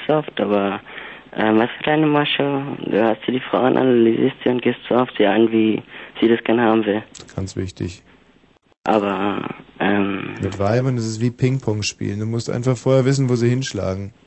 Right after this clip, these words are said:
Speaker 1: Ja, aber ist es dann nicht einfach irgendwo auch ein bisschen Betrug? Ich meine, das Mädchen kriegt doch das, was sie will, und nicht das, was du bist, oder?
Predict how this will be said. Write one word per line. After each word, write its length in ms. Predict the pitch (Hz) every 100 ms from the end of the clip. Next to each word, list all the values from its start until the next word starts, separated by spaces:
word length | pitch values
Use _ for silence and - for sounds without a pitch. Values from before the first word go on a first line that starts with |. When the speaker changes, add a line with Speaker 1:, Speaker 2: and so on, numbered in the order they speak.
| -
Speaker 1:
Ja, 260 | 101 101
aber 220 | 110 107
ist 60 | 101 -
es 60 | 110 -
dann 120 | 110
nicht 140 | 110
einfach 380 | 87 107 110 104
irgendwo 400 | 101 104 - 98
auch 120 | 98 120
ein 80 |
bisschen 240 | 107 - 117
Betrug? 280 | - 139 -
Ich 120 | -
meine, 400 | 104 107 104 104 - - - _ _ _ _ _ - _ -
das 100 | 107 -
Mädchen 300 | 104 - 120
kriegt 240 | 120 -
doch 100 | 107
das, 140 | - 104
was 120 | 113 -
sie 120 | 107
will, 140 | 110 135
und 120 | 110
nicht 180 | 101 -
das, 100 | - - - - -
was 120 | 101 -
du 120 | 110
bist, 180 | 104 127 - -
oder? 240 | 110 107